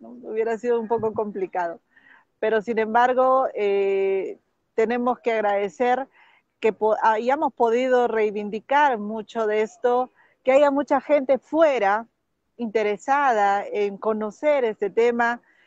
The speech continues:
Y, por supuesto, dada la entrevista, también quisiera agradecer a la familia Otero Hart,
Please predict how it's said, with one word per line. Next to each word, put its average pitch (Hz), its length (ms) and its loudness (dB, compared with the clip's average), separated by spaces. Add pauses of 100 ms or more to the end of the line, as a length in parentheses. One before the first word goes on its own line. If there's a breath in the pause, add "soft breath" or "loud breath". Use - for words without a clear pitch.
(200 soft breath)
Y, - 80 -8
por 233 160 0
supuesto, 277 420 0 (220)
dada 220 460 2
la 233 100 2
entrevista, 214 520 -2
también 214 280 -6
quisiera 226 320 0
agradecer 220 540 0
a 226 80 6
la 220 120 4
familia 220 480 0
Otero 214 420 2
Hart, 226 280 2